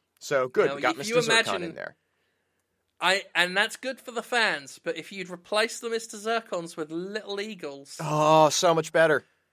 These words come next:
Speaker 1: So much
Speaker 2: like,
Speaker 1: better.
Speaker 2: people, people were already losing their shit over how big those eagles were in Lord of the Rings, okay? Imagine what would happen to their tiny, stupid,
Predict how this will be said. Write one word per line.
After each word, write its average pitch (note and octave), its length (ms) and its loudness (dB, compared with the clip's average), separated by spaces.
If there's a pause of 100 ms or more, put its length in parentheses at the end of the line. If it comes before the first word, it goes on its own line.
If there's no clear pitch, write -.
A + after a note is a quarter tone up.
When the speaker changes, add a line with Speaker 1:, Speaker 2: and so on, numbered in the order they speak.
Speaker 1:
So G3 300 4
much F#3+ 80 2
Speaker 2:
like, G3 100 6
Speaker 1:
better. D3 180 4
Speaker 2:
people, A#3+ 400 0 (100)
people D4+ 360 -4
were A3+ 300 -2
already F#3+ 540 -4
losing D#3+ 640 -10
their C#3 260 -10
shit - 1040 -4 (380)
over D#3+ 240 2
how D#3 260 -2
big D#3 320 -8
those C#3+ 300 -8
eagles D3 420 -14
were D3 140 -10
in C#3+ 280 -12
Lord C#3 160 -14
of - 120 -20
the D3 80 -20
Rings, - 520 -18 (160)
okay? E3 440 -2 (760)
Imagine B3 920 0
what F3+ 500 -2
would F3 200 -4
happen D#3+ 480 -6
to - 160 -10
their D3+ 240 -4 (100)
tiny, G3+ 800 -8 (260)
stupid, - 1300 -14